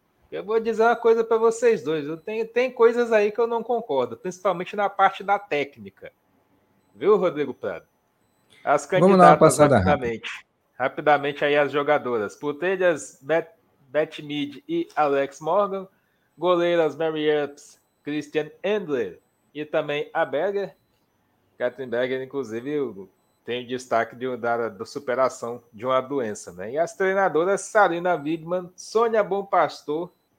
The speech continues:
Speaker 1: e aí a concordância máxima de Sérgio Maurício, Pia Sandhag. Rodrigo Prado.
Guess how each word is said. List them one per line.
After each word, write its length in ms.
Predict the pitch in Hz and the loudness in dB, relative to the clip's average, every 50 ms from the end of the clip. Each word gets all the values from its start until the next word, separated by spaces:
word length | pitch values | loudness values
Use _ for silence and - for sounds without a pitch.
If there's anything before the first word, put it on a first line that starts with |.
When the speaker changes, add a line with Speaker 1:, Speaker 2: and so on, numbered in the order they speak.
| _ _ _ _ | _ _ _ _
Speaker 1:
e 100 | 151 165 | 0 2
aí 260 | 165 165 156 147 156 | 4 6 6 6 4
a 120 | 160 156 151 | 4 2 2
concordância 880 | - 180 170 165 - 185 170 151 147 147 151 170 180 - - 196 175 151 | 0 -4 -6 -4 -2 0 0 0 0 0 -2 -4 -4 -4 0 0 0 2
máxima 540 | 135 135 139 143 139 143 - 139 135 131 | 2 2 2 2 2 0 -4 -6 -6 -6
de 100 | 123 131 | -6 -6
Sérgio 320 | 131 - 139 131 131 135 131 | -6 -4 -2 -2 -2 -2 -4
Maurício, 540 | 131 139 143 131 120 127 135 - - 147 - | -2 0 0 0 0 -2 -4 -4 -6 -8 -6
Pia 240 | - 147 170 185 185 | -2 0 0 0 0
Sandhag. 600 | 185 - 185 190 175 143 120 123 120 107 90 - _ _ _ _ _ _ _ _ _ _ _ - - _ _ _ _ _ _ _ | -2 -2 -4 -4 -4 -2 0 0 0 0 -2 -8 _ _ _ _ _ _ _ _ _ _ _ -20 -20 _ _ _ _ _ _ _
Rodrigo 400 | 151 196 208 170 175 175 165 151 | 0 0 0 0 0 -2 -4 -4
Prado. 300 | - 131 107 90 80 | -6 -6 -6 -6 -8